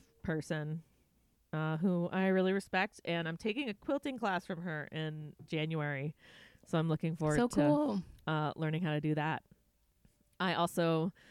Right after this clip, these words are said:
Speaker 1: love and wanna shout out and uplift The Moon Book by Sarah Faith Gottesdiener. It's all things witchy and moon stuff, and it's incredible. I love it.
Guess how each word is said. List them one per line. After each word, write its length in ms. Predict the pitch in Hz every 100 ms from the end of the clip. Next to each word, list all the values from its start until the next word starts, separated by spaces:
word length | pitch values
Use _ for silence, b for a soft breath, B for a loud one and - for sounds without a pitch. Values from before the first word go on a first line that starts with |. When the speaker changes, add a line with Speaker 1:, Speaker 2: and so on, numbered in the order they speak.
| b -
Speaker 1:
love 480 | 190 196 190 190 175
and 120 | 180
wanna 180 | 180 180
shout 260 | 175 180 175
out 260 | 165 165 -
and 100 | 160
uplift 400 | 160 165 160 -
The 80 | 156
Moon 280 | 160 202 196
Book 280 | 196 196 -
by 120 | 147
Sarah 260 | - 160 156
Faith 200 | 143 -
Gottesdiener. 840 | 202 202 190 - 185 185 180 180
It's 180 | - 156
all 160 | - 196
things 400 | 185 190 185 185
witchy 500 | 180 175 180 180 170
and 340 | 170 160 165 165
moon 360 | 170 180 170
stuff, 500 | 165 - 165 160 160 -
and 200 | 160 160
it's 280 | 156 156 - -
incredible. 640 | 226 214 160 156 156 151 -
I 80 |
love 180 | 151 127
it. 200 | 135 185